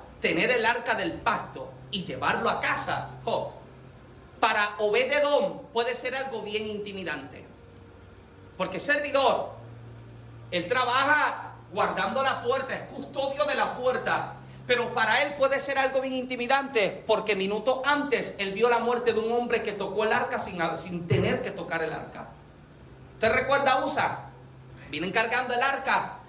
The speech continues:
David ha creado carros nuevos, han traído bueyes y están alando, están llevando el arca. Y de pronto una de las ruedas se estanca y el arca cayéndose.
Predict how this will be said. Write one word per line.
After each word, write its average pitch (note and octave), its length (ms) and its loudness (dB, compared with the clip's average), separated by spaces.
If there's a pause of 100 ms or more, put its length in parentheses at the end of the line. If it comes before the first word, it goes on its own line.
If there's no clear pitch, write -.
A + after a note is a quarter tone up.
(140)
David F3 400 -2
ha G#3 140 2
creado B3 560 2
carros A3+ 400 0
nuevos, B3+ 560 -4
han A3+ 220 -4
traído A#3 420 0
bueyes B3+ 320 2
y A3 80 -2
están A#3+ 260 0
alando, C4+ 400 2
están B3+ 240 0
llevando C4 400 2
el C4 80 2
arca. D4+ 440 2 (140)
Y G#3 100 -4
de G#3 120 2
pronto C#4 400 0
una C4 180 0
de C4+ 100 0
las A#3 200 0
ruedas C4+ 300 2
se B3 180 -2
estanca D#4+ 420 0
y G#3+ 120 -2
el A3+ 100 -2
arca E4 540 0
cayéndose. D4 960 2